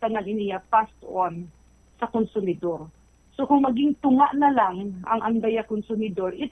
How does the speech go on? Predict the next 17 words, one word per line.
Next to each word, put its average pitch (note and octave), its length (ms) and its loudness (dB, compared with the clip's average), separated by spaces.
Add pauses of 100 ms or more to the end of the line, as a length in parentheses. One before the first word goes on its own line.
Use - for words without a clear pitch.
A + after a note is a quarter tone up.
(140)
follows G#3+ 480 2
nga C#4+ 160 2
madubli A3 560 0
man F3+ 400 -2 (400)
ang B3 160 0
subsidy G#3 640 -2
na G3+ 160 -2
ginatugro F#3 880 -6
kang G#3+ 240 0
mga G3 320 -4
taga G#3 160 -4
Premier G#3+ 400 0
Distrito G3 560 -8
pakadto G#3+ 560 -2
sa F3+ 80 -8
Ileco E3+ 400 -4
one. D#3+ 400 -4